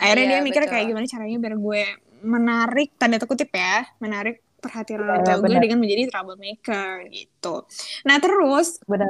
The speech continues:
Speaker 3: bener.
Speaker 1: berkebalikan dengan si troublemaker ini, ada tipe yang namanya the invisible child. Yaitu di mana anaknya itu tuh anak baik biasanya ya, anak baik,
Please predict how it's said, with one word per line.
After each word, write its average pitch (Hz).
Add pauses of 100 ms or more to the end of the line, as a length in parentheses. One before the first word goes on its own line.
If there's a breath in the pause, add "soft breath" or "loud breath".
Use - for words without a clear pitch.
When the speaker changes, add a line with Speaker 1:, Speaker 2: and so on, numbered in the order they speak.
Speaker 3:
bener. 208
Speaker 1:
berkebalikan 294
dengan 285
si 277
troublemaker 233
ini, 277 (140)
ada 233
tipe 240
yang 262
namanya 220
the -
invisible 233
child. 208 (880 loud breath)
Yaitu 226 (180)
di 262
mana 226 (100)
anaknya 233
itu 285
tuh 349
anak 226
baik 214
biasanya 214 (120)
ya, 196 (240)
anak 196
baik, 262